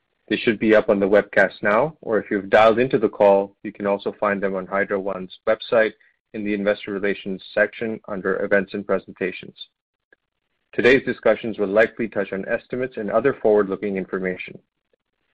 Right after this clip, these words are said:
You should review the cautionary language in today's earnings release and our M D and A, which we filed this morning regarding the various factors, assumptions, and risks that could all, uh, that could cause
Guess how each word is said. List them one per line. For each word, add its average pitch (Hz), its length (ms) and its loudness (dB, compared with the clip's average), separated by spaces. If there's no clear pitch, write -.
You 151 80 0
should 101 180 -4
review 107 320 4
the 113 120 4
cautionary 110 520 2
language 113 480 -2
in 101 120 -6
today's 101 360 -2
earnings 117 300 -4
release 120 340 -4
and 117 280 2
our 104 280 2
M 104 180 -6
D 101 140 -2
and 95 100 -2
A, 92 180 -4
which 113 180 -2
we 113 80 4
filed 104 320 4
this 104 160 -6
morning 117 400 0
regarding 104 460 2
the 95 100 -4
various 104 340 4
factors, 110 460 -2
assumptions, 107 800 -8
and 101 180 -8
risks 110 300 2
that 98 180 0
could - 200 -8
all, 117 400 4
uh, 107 280 4
that 107 140 -2
could 101 140 -10
cause 120 400 0